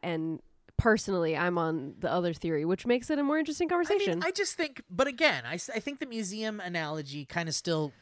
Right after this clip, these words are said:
Speaker 2: works because it's like, you know, you, you might go to a museum because you wanna see some beautiful art, and then you're walking around and getting a nice mix of, like, different reactions and feelings and emotions from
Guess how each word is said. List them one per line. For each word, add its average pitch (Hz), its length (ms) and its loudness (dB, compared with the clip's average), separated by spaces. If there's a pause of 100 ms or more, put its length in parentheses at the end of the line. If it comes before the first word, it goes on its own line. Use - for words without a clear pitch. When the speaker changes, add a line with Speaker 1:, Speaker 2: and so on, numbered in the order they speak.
Speaker 2:
works 147 380 0
because 165 300 -6
it's 170 140 -6
like, 165 220 0 (680)
you 226 200 -4
know, 123 320 -6
you, 202 260 -2
you 196 160 0
might 226 320 -2
go 202 180 6
to 196 120 4
a 190 60 0
museum 175 520 -2
because 165 380 0
you 160 100 0
wanna 156 220 -2
see 170 200 -2
some 156 200 0
beautiful 156 540 0
art, 123 320 -2 (380)
and 190 200 0
then 190 100 -2
you're 185 140 2
walking 170 400 -2
around 185 240 0
and 170 100 -2
getting 170 220 -2
a 160 60 -4
nice 160 340 -2
mix 165 340 -2
of, 156 300 -2
like, 156 280 -2
different 175 360 -4
reactions 160 560 -6
and 160 140 -8
feelings 165 440 -4
and 165 60 -6
emotions 156 480 -4
from 156 220 -6